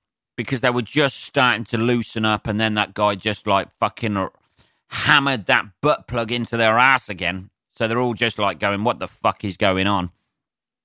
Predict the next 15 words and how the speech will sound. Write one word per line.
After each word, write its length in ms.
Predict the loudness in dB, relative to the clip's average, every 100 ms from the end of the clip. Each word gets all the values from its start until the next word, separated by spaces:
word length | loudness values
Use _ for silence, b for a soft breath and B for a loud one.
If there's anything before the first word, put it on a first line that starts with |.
| _ -10 0
Um, 400 | 2 2 -2 2
Jason 440 | 2 2 0 -4
was 120 | -6
cool 300 | -4 -2 -2
about 340 | 0 0 0 -2
it. 140 | -8 b b b b b b
Uh, 340 | 0 2 2 0
he 140 | -2
came 360 | -2 0 0 -2
and, 280 | -4 -6 -4
uh, 260 | -2 -4 -8 _
turned 360 | -4 -2 -2 -2
the 160 | 2
amp 320 | 2 0 -6
down. 260 | -4 -2